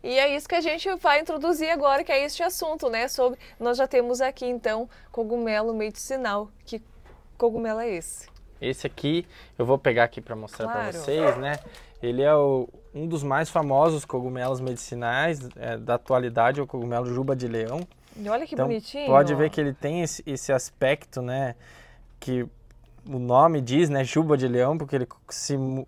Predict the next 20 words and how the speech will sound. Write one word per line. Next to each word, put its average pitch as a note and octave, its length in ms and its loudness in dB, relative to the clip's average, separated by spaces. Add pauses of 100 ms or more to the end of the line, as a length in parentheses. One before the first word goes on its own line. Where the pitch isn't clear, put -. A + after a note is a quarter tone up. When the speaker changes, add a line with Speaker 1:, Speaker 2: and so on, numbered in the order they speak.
(100)
Speaker 2:
como D3 260 0
s-, - 480 -8
é D3 100 0
similar D#3+ 520 6
a F3 80 8
fios E3+ 420 -2
de C3 80 -12
cabelo, C3+ 540 2
né? B2+ 160 -4
Como B2+ 180 -10
se - 80 -20
fosse C#3 180 -2
a D#3 60 6
juba D3 340 2
de D3+ 80 -4
um, D#3+ 220 -4
de D3 80 -4
um D3+ 100 0
leão, E3 360 4
né? B2 160 -4